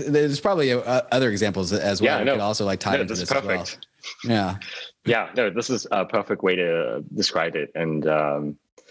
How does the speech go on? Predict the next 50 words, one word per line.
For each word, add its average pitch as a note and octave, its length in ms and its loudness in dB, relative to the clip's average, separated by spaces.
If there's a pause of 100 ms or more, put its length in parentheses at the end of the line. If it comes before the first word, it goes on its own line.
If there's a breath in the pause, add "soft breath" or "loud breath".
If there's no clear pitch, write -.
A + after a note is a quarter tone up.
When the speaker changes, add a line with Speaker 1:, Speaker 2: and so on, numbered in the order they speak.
(560 soft breath)
Speaker 2:
yeah, E3 300 2
and A2 120 2
there's, G#2 220 2
uh, - 220 2
you A#2 240 2
know, G#2 180 2 (240)
it's A#2 160 0
like A#2 320 0
oftentimes A2+ 420 0
in F#2+ 120 0
daos, F2+ 320 2
it's - 100 -6
like, E2+ 140 0
get - 180 0
shit - 160 -2
done F#2+ 220 2
or E2+ 100 0
have E2 180 -2
fun F2 280 0
or D#2 180 -2
do F2+ 140 2
both. D#2+ 400 0
And, D2+ 100 -12
like, D2 160 0
you - 60 -4
Speaker 1:
Mm-hmm. F2+ 100 2
Speaker 2:
wanna F#2 240 0 (420)
have G2+ 100 4
a G2 40 2
bunch F#2 260 0
of F#2 80 2
mix, F#2+ 260 0
uh, G2 160 2
mix G2+ 220 0
of F2+ 100 -4
both G#2+ 240 2
and E2+ 160 -2
do F2+ 140 2
things F2 260 -2
within, E2 320 0 (320 soft breath)
that's - 320 -2 (160)
in G2+ 160 4
line F2 320 0
with D#2 160 -6 (280)
the F2 80 0
vibe D#2+ 280 0
of D#2 120 -2
a D2+ 60 -6
community, F2 460 -2
right? - 240 -2